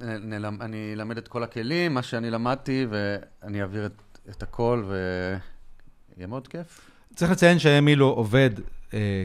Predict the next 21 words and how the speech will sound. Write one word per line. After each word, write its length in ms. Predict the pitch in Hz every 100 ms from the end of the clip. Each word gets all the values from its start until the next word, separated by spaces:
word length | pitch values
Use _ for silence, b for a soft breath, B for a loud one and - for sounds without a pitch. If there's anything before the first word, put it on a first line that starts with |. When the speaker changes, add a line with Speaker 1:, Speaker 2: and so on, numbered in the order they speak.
| -
Speaker 2:
כמנהל 960 | 101 92 87 85 82 95 98 107 113
השקעות, 520 | 107 - 98 120 113
יש 160 | 82 -
לו 100 | 76
רקע 200 | 82 -
במוסדים 680 | 98 139 160 196 185 170 117
וזה, 260 | 110 143
הוא 100 | 147
עבד 260 | 98 92 92
כסוחר, 680 | - - 107 - 117 117 110
אה, 140 | 101 - _
סלש 300 | - 117 -
משקיע 400 | 117 - 120 117
בגוף, 360 | 107 107 117 117
מה 80 | 113
שנקרא 260 | 120 113
נוסטרו, 560 | 123 160 156 143 120 113 b b b -
גוגלית, 540 | 151 151 139 127 - b b b b 104
אה, 260 | 107 107 -
והוא 220 | 110 110
פעיל, 320 | 127 185 226